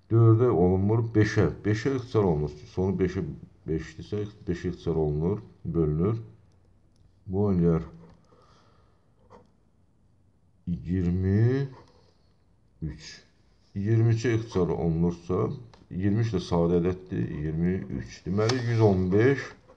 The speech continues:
bərabərdir beş vur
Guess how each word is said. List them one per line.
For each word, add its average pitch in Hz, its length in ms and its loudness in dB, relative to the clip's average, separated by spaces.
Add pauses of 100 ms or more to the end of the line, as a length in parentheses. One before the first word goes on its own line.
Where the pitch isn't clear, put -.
(580)
bərabərdir 101 800 0 (840)
beş 120 360 0
vur 107 280 -2